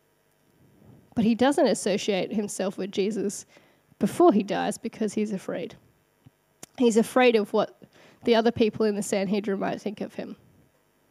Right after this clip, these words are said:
And Mary, the mother of Jesus, actually her story is also resolved before Jesus dies. And she was she was losing her oldest son, the son who would look after her. And Jesus gives her another son,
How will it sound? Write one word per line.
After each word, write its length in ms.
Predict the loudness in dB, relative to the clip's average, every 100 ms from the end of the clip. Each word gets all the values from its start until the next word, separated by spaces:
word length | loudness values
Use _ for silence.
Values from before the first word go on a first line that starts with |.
| _ _ _ _ _ _ _ _ -20 -20 -20 _ _ -20 -20 _ -20 -8
And 180 | 0 4
Mary, 320 | 6 8 8
the 100 | 8
mother 280 | 8 8 8
of 120 | 6
Jesus, 420 | 4 2 4 2 0
actually 340 | 0 2 4
her 160 | 4 2
story 460 | 2 2 4 4
is 140 | 2 0
also 320 | -6 -2 -2
resolved 560 | -2 -2 -2 -2 -4 -8
before 280 | -4 0 2
Jesus 420 | 2 0 -2 -6
dies. 480 | -6 -4 -4 -6 -12 -18 _ -20 -14 -4
And 120 | 0
she 180 | 4 6
was 300 | 4 2 -4 _ _ -14
she 220 | -4 2
was 180 | 4 4
losing 400 | 4 4 4 0
her 200 | 0 0
oldest 460 | 4 4 4 -2 -10
son, 380 | -6 -4 -4 -4
the 100 | -2
son 260 | 2 4
who 160 | 4 6
would 120 | 4
look 180 | 4 2
after 340 | 4 2 2 0
her. 280 | 0 0 -4 _ _ _ _ _ _ _ _ _ _ _ _ -20 -20 -20 -20 -20 _ _
And 120 | -4 0
Jesus 340 | 2 2 0
gives 240 | -2 0
her 100 | 0
another 300 | 2 0 0
son, 420 | -2 -4 -6 -8